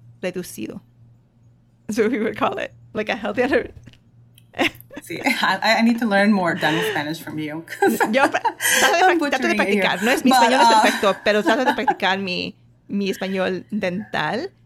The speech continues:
Speaker 1: y
Speaker 2: No, es un buen reto para mí también. <laughs> Un buen reto para mí porque yo no estoy acostumbrada a hablar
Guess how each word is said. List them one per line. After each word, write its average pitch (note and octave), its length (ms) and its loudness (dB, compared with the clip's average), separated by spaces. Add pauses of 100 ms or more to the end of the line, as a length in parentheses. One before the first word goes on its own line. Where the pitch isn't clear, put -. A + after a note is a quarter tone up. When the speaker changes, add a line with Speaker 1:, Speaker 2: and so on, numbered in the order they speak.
(120)
Speaker 1:
y F#3 500 -8 (1900)
Speaker 2:
No, B3 180 4
es C4+ 160 -2
un E4+ 140 0
buen C#4 220 2
reto D4 260 0
para A3+ 240 0
mí C#4 180 2
también. A3 580 -4
<laughs> - 800 -6
Un A#3+ 140 6
buen A#3 200 6
reto A3+ 260 0
para G#3 180 0
mí G#3+ 140 -2
porque G#3 260 -2
yo G3+ 100 0
no G#3 80 0
estoy A3+ 260 -2
acostumbrada F#3 960 0
a - 20 0
hablar E3+ 540 -2